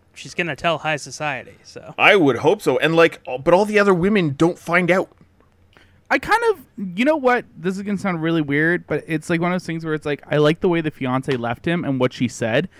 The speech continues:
Speaker 2: Oh,
Speaker 3: Like,
Speaker 2: yeah.
Speaker 3: that moment was so good, 'cause it's like, she's like, "I'm not even mad that you cheated.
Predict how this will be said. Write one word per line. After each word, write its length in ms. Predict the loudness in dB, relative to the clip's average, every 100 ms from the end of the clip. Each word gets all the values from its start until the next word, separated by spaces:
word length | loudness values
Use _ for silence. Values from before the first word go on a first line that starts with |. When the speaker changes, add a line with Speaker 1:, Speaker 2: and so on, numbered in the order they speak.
| 6
Speaker 2:
Oh, 100 | 8
Speaker 3:
Like, 120 | 10 10
Speaker 2:
yeah. 160 | 8
Speaker 3:
that 60 | 8
moment 360 | 6 4 4
was 140 | 2 0
so 340 | 2 4 4
good, 320 | 4 2 2
'cause 180 | 0 -4
it's 160 | -4 -2
like, 300 | -2 -2 -6
she's 220 | -8 -2 -2
like, 120 | 0
"I'm 120 | 2
not 140 | 2 2
even 200 | 2 2
mad 260 | 4 2
that 80 | 0
you 100 | -2
cheated. 480 | -2 -2 2 4